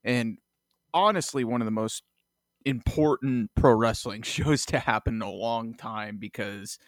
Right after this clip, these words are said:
some of the stuff that is rumored to happen, um, I E Daniel Bryan, there's a lot of surprises that are rumored.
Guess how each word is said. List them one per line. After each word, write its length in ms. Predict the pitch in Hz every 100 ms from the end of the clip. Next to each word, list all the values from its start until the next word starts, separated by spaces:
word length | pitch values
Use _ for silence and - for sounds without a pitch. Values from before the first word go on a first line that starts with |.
| _ _ _
some 220 | - 147
of 80 | 147
the 80 | 143
stuff 320 | - 135 -
that 140 | 123
is 160 | 107 107
rumored 480 | 117 127 127 127 110
to 80 | 98
happen, 720 | 120 107 - 110 67 69 117 _ _ _ _ _ _ _ -
um, 640 | 95 107 101 98 104 76 - _ _ _ _ _ _ _ _ -
I 140 | - 113
E 320 | 107 104 98 -
Daniel 260 | 123 110 101
Bryan, 560 | 117 117 117 113 113
there's 400 | 113 110 113 - - _ - -
a 40 |
lot 180 | 117 127
of 80 | 143
surprises 540 | 143 - 131 117 113
that 160 | 127 113
are 40 |
rumored. 600 | 107 110 107 107 107 -